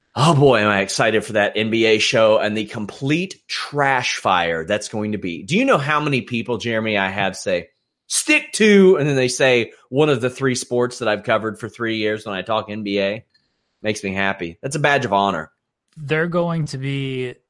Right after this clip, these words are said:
Speaker 2: very disappointed when Courtside News drops with me, you, Andrew Thompson. We're gonna take over the game, and it's gonna be a wrap. We got Ball Out in August.
Speaker 1: I'm ready.
Speaker 2: We're gonna put
Speaker 1: Oh, my birthday.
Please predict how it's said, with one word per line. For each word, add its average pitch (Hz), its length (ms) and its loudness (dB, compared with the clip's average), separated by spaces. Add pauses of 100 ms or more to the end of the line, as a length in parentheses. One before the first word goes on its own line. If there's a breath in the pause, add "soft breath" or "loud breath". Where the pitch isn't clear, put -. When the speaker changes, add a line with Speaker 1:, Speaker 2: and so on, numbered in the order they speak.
Speaker 2:
very 135 280 -2
disappointed 123 640 -6
when 113 160 -6
Courtside 120 500 -4
News 117 540 -6
drops - 720 -6
with 120 240 -10
me, 123 280 -4
you, 117 640 -4
Andrew 120 320 -4
Thompson. 120 680 -4 (800)
We're 135 160 2
gonna 127 140 2
take 143 220 2
over 147 200 2
the 135 80 2
game, 135 480 0 (400 soft breath)
and 127 120 -2
it's 113 120 -6
gonna 120 180 -4
be 113 140 -4
a 110 80 -2
wrap. 104 260 -6
We 120 80 -2
got 120 180 2
Ball 131 280 6
Out 127 400 2 (100)
in 123 160 -6
August. 127 640 -2
Speaker 1:
I'm 104 160 -4
ready. 104 260 4
Speaker 2:
We're - 40 0
gonna - 80 -10
put 147 160 -8
Speaker 1:
Oh, 202 80 4
my 151 140 4
birthday. 139 960 2